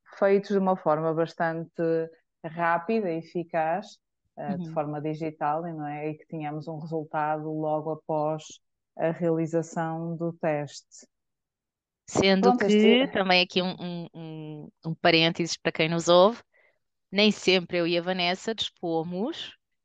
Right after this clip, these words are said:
Speaker 2: de budget ou, ou, ou da vontade de,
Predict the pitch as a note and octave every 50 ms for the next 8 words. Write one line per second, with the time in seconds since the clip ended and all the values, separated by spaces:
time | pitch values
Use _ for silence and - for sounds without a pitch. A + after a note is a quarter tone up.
0 | _ _ _ - A3+ D#4+ F#4+ A#3+ E3 E3 D3 D3 D3 D3+ - F3 F#3 A3+ - _
1 | - - - - _ _ - E3 E3 D#3+ D#3 D3+ D3+ D3 - - - D#3 D3+ D3
2 | D3 D3 D3 D3 D3 C#3+ D3 C#3+ C#3 - _ - A3 A3 F#3+ E3+ E3 D3 E3 F3
3 | F3+ - E3+ D#3 D#3+ E3+ G3 G#3+ - _ - - _ _ _ _ _ _ _ _
4 | _ _ _ _ _ F#3+ F#3+ F#3+ G3 G3 G3 G3 G3+ G3+ G3+ G3+ G3+